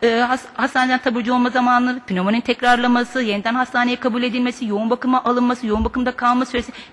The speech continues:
birçok parametreye bakmışlar ama istatistiksel olarak, anlamlı olarak şunu bulmuşlar.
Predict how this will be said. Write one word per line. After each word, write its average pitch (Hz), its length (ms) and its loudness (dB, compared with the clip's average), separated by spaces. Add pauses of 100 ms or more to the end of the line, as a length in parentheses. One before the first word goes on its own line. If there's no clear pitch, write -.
birçok - 280 -6
parametreye 262 420 0
bakmışlar 269 360 -2
ama 202 160 0 (380)
istatistiksel 392 500 0
olarak, 247 240 2
anlamlı 285 380 4
olarak 269 240 0
şunu 311 200 -2
bulmuşlar. 208 360 0